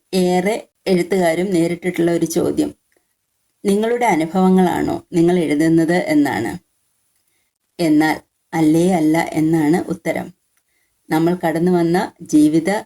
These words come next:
സാഹചര്യങ്ങൾ, നമ്മൾ കടന്നു വന്ന അനുഭവങ്ങൾ ഒക്കെ നമ്മുടെ എഴുത്തിനെ സ്വാധീനിക്കുന്നുണ്ടാവാം. എന്നാലും കുറച്ച് ഭാവന കൂടി കലർന്നത് തന്നെയാണ് എഴുത്ത്. അത് ഈശ്വരൻ്റെ വരദാനമായി കിട്ടിയിരിക്കുന്നു എന്ന് മാത്രം.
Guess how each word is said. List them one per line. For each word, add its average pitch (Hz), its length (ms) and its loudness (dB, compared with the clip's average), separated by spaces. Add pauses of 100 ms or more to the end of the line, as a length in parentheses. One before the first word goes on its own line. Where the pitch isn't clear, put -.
(140)
സാഹചര്യങ്ങൾ, 160 840 0 (500)
നമ്മൾ 165 200 2
കടന്നു 165 360 -2
വന്ന 165 200 2
അനുഭവങ്ങൾ 160 640 0 (120)
ഒക്കെ - 340 -10 (160)
നമ്മുടെ 160 220 2
എഴുത്തിനെ 165 380 0
സ്വാധീനിക്കുന്നുണ്ടാവാം. 170 1160 0 (680)
എന്നാലും 170 720 -2 (640)
കുറച്ച് 202 280 0
ഭാവന 165 420 0
കൂടി 180 240 0 (180)
കലർന്നത് 160 500 0
തന്നെയാണ് 160 560 0 (520)
എഴുത്ത്. 147 380 -2 (1200)
അത് 175 400 -2
ഈശ്വരൻ്റെ 185 520 -2
വരദാനമായി 170 640 0
കിട്ടിയിരിക്കുന്നു 160 680 -2
എന്ന് 175 180 0
മാത്രം. - 440 -6